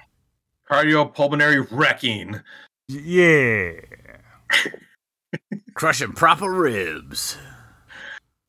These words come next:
Speaker 1: Uh,
Speaker 2: Killing
Speaker 1: <laughs> yeah, there you go.
Speaker 2: people,
Speaker 1: Crack,
Speaker 2: right?
Speaker 1: cr-, cracking pop a rib.
Speaker 2: Cracking
Speaker 3: And
Speaker 2: pop a rib.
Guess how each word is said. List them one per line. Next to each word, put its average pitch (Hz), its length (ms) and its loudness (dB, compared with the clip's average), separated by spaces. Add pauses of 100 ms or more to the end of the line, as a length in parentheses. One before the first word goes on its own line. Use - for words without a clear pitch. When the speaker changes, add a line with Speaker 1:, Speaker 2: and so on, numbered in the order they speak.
(140)
Speaker 1:
Uh, 92 500 2
Speaker 2:
Killing 185 400 0
Speaker 1:
<laughs> - 0 -
yeah, 175 100 2
there 127 240 0 (120)
you 127 180 2
go. 120 420 2
Speaker 2:
people, 131 480 -2 (100)
Speaker 1:
Crack, 151 220 4
Speaker 2:
right? 214 180 -2 (420)
Speaker 1:
cr-, - 160 -8 (340)
cracking 143 440 0
pop 139 260 2
a 147 100 4
rib. 107 440 2 (1200)
Speaker 2:
Cracking 139 220 4
Speaker 3:
And 123 80 0
Speaker 2:
pop 131 80 0 (100)
a 123 80 -4
rib. 110 1200 -2